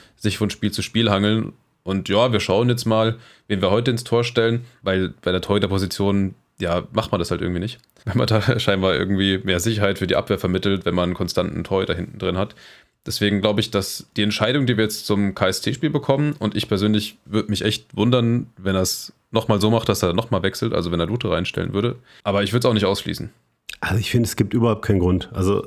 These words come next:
Speaker 2: ne-, nehmen wir mal das Szenario. Er sagt jetzt wirklich, Lute ist meine Nummer eins, haben wir vor der Saison gesagt. Tut mir leid, Julian Kral,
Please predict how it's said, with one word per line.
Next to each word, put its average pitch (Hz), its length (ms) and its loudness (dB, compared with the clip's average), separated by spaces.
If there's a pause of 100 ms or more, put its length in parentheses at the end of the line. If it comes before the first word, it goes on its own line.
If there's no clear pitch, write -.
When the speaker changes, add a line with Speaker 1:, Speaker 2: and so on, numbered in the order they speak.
Speaker 2:
ne-, 113 240 -2
nehmen 127 220 2
wir 160 80 2
mal 131 140 2
das 120 160 0
Szenario. 113 680 0 (120)
Er 95 120 -2
sagt 117 200 -2
jetzt 113 180 -2
wirklich, 113 380 0
Lute 120 300 2
ist 110 120 0
meine 104 220 4
Nummer 90 260 2
eins, 135 320 0
haben 104 120 2
wir 98 80 0
vor 113 180 0
der 104 100 2
Saison 92 300 0
gesagt. 90 400 -2
Tut 98 120 -2
mir 92 120 2
leid, 110 240 2
Julian 101 220 2
Kral, 92 440 -2